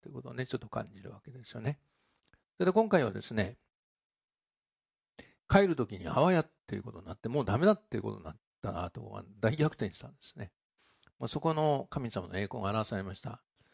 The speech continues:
そしたら、えっと、一日前にナオミちゃんが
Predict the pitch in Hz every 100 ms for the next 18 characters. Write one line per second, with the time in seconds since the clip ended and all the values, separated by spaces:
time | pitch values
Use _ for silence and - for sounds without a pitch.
0 | _ _ - 180 185 156 131 - 120 113
1 | - 120 131 190 180 185 170 139 101 104
2 | 151 170 160 156 147 131